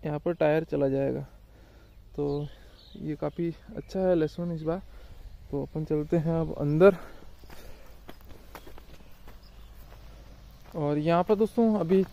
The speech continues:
मल्चिंग में छेद करने का काम चल रहा है, तो आग लग रही है। देखिए, यह है खेर की लकड़ी, जिसमें इसके अंगारे काफ़ी, मतलब कि मजबूत होते हैं, मतलब, अ, ज़्यादा टाइम तक चलते हैं।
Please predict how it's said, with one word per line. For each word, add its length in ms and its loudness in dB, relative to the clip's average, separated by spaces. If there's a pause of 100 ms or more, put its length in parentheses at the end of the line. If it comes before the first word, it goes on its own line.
मल्चिंग 340 4
में 60 4
छेद 280 4
करने 280 6
का 80 -2
काम 220 6
चल 160 4
रहा 200 6
है, 120 6 (500)
तो 160 -6 (380)
आग 220 2
लग 180 0
रही 220 0
है। 140 -2
देखिए, 320 -2 (680)
यह 140 -4
है 560 -4 (920)
खेर 280 2
की 120 0
लकड़ी, 300 0
जिसमें 300 -2
इसके 220 2
अंगारे 340 6
काफ़ी, 300 2
मतलब 340 4
कि 140 -2
मजबूत 400 4
होते 200 6
हैं, 60 6
मतलब, 160 8
अ, 560 0
ज़्यादा 200 10
टाइम 240 10
तक 140 2
चलते 260 4
हैं। 80 2